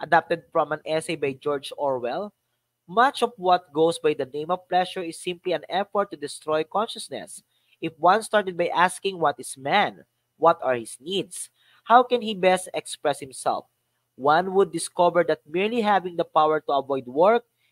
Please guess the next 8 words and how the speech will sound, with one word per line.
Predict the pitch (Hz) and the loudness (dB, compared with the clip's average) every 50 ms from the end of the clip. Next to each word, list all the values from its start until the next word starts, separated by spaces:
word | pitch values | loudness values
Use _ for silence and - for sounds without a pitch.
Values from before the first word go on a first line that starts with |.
| _ - | _ -6
and | 151 151 147 143 143 | -6 -6 -4 -4 -4
live | 160 208 233 208 190 | -4 -4 -4 0 2
one's | 214 214 208 - - 196 | 2 2 2 2 2 2
life | 185 180 - | 2 2 2
from | - 156 139 139 131 127 123 | -2 -4 -4 -4 -14 -8 0
birth | 139 156 190 226 233 - _ _ _ _ _ _ _ _ _ _ _ _ _ _ _ - | 4 6 6 6 4 0 _ _ _ _ _ _ _ _ _ _ _ _ _ _ _ -6
to | 175 | -6
death | 147 135 175 190 175 151 143 139 | -4 0 6 6 8 8 6 2